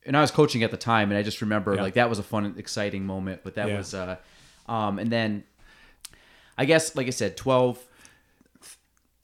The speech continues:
Speaker 1: you know, I
Speaker 2: Yeah.
Speaker 1: arguably one of the better teams.
Speaker 2: Yeah, tw-, twenty eleven, we lost in the finals to Hamilton. Tough one. Twenty twelve was just obviously a very, very good team.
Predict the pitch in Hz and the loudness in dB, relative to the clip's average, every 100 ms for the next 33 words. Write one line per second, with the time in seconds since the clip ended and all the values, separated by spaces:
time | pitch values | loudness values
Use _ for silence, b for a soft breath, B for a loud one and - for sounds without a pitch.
0 | _ - - - 90 82 - 98 _ _ | _ -20 -20 -16 -14 -16 -18 -20 _ _
1 | - 110 107 101 - 117 113 104 104 104 | -4 0 0 -2 -6 -6 -4 -4 -4 -2
2 | 101 107 104 101 104 104 107 - 156 156 | -4 -2 -2 -4 -4 -6 -6 0 6 8
3 | 156 - - - 175 170 156 151 151 147 | 6 0 -8 0 4 6 6 6 6 6
4 | 139 135 131 139 - 135 127 131 110 135 | 6 4 4 -2 0 2 2 0 0 0
5 | 120 123 127 120 113 - - 123 127 113 | 0 0 0 0 -2 -4 -4 -2 -2 -2
6 | 110 110 - - 143 135 - 123 120 117 | -2 -6 -10 -2 2 2 2 2 4 2
7 | 117 107 - 107 - 104 107 - 104 98 | 0 -6 -6 -8 -6 -4 -4 -6 -8 -6
8 | 104 104 101 101 101 104 - 117 107 107 | -6 -4 -6 -8 -6 -10 -6 -4 -2 -2
9 | 104 | -4